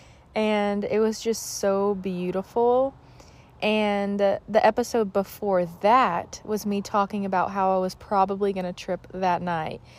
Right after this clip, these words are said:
And, uh, I really, before you trip, like, or microdose, anything like that, consuming this medicine, you want to make sure you set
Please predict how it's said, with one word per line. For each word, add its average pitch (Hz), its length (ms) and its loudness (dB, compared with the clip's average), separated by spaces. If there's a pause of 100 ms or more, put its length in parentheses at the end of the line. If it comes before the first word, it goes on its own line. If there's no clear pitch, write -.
(320)
And, 226 560 2
uh, 233 180 0 (1600)
I 240 180 8
really, 269 840 2
before 269 480 2
you 349 200 2
trip, - 520 -4
like, 208 220 -2 (260)
or 262 240 8
microdose, 180 680 -2
anything 269 520 -2
like 190 220 -2
that, - 260 -2
consuming 254 840 -2
this 185 260 0
medicine, 180 600 -8 (460)
you 247 180 -2
want 254 340 0
to 311 140 -6
make 220 240 -2
sure 190 840 -2
you 214 240 -6
set 254 460 2